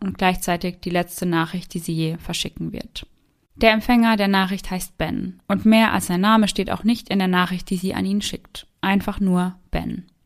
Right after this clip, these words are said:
Seine Nummer ist in ihrem iPad gespeichert und so rufen die Ermittler ihn umgehend an und bitten ihn, für eine Befragung aufs Revier zu kommen.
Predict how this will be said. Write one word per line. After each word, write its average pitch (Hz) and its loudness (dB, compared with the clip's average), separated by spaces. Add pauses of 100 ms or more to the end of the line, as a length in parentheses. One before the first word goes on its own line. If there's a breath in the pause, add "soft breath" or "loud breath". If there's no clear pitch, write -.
(260)
Seine 233 6
Nummer 262 10
ist - 0
in 202 0
ihrem 214 2
iPad 180 0
gespeichert 185 -2
und 208 0
so 226 -2
rufen 220 2
die 208 2
Ermittler 196 0
ihn 190 0
umgehend 220 4
an 190 0
und 202 -4
bitten 214 2
ihn, 196 2
für 202 -4
eine 202 2
Befragung 180 2
aufs - -2
Revier 180 0
zu 170 -8
kommen. 156 -10